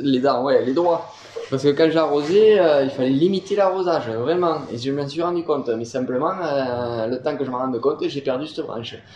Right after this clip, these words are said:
Voilà, ça fait partie de l'apprentissage, hein. Alors après, est-ce que j'avais créé aussi avec le pliage une faiblesse, et donc la branche était un peu faible,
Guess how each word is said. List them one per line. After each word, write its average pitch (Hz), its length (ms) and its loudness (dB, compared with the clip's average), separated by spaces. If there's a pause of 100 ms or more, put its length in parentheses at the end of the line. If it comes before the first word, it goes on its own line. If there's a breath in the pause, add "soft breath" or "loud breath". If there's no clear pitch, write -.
(140 loud breath)
Voilà, 135 220 2
ça 120 100 -8
fait 127 100 -2
partie 131 220 -2
de 139 60 2
l'apprentissage, 139 580 0
hein. 156 100 -8 (680 soft breath)
Alors 123 240 -2
après, 190 560 2 (920 loud breath)
est-ce 170 280 4
que 160 120 2
j'avais 151 280 2
créé 160 300 4
aussi 165 260 0
avec 139 200 2
le 143 120 2
pliage 147 460 0 (180)
une 147 280 0
faiblesse, 156 640 2 (280)
et 123 220 0
donc 135 260 0
la 139 80 4
branche 143 320 0
était 127 180 0
un 127 80 2
peu 151 140 0
faible, 147 600 0